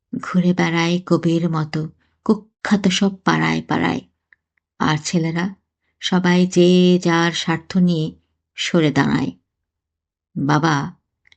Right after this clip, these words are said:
একলা শির দাঁড়ায় দাঁড়িয়ে থাকেন,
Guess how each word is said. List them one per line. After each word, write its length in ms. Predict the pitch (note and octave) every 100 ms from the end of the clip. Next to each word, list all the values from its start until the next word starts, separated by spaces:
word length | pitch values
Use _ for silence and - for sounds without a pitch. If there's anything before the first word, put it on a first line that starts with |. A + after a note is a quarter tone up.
| -
একলা 460 | D#3 F3 - E3+ E3
শির 640 | - F3 F3 F3+ F3 F3+
দাঁড়ায় 500 | F3 D#3+ D#3+ E3 E3+
দাঁড়িয়ে 380 | D#3+ D#3 D#3+ D#3+
থাকেন, 460 | D#3+ - - -